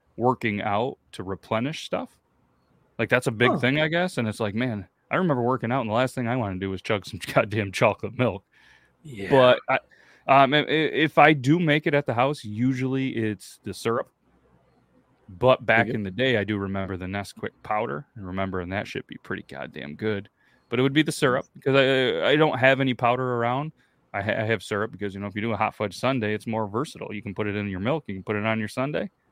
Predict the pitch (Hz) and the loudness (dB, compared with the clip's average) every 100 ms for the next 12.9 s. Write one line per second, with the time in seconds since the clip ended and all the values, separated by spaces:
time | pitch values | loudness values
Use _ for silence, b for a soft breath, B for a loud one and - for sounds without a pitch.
0 | _ 277 311 - - - 208 - - 101 | _ -8 -6 -6 -2 0 -2 -4 -8 -8
1 | 98 _ _ _ _ - 156 151 - - | -12 _ _ _ _ 8 8 8 4 -2
2 | 113 127 - 131 127 - 113 117 127 131 | 2 4 2 -2 -4 -4 -2 -2 -2 -2
3 | 120 117 101 101 117 110 92 117 113 - | -2 -2 -4 0 0 0 -2 -2 -2 -8
4 | b b b b _ 151 165 143 127 135 | b b b b _ 2 6 6 4 4
5 | 123 117 120 107 117 113 120 113 107 104 | 4 2 -2 -2 -4 -2 -2 -2 0 -2
6 | 104 107 98 - 104 - 95 104 104 101 | -2 -2 -4 -4 -6 -6 -6 -2 0 -2
7 | 90 90 95 95 98 95 - 98 98 - | -4 -6 -4 -4 -4 -8 -14 -14 -12 -8
8 | 98 - - 95 98 - - 104 - 110 | -8 -8 -14 -12 -12 -14 -12 -12 -8 -6
9 | 101 90 98 98 101 110 117 - _ _ | -4 -2 -2 0 -2 -4 -6 -8 _ _
10 | _ - 87 82 82 80 - _ - 117 | _ -2 0 0 -2 -4 -10 _ -6 -2
11 | 120 107 110 185 120 113 95 - 107 - | -2 2 2 2 2 -2 -4 -8 -10 -6
12 | 165 180 107 104 107 104 113 135 92 | -6 -4 -6 -2 -4 -2 -4 -4 -6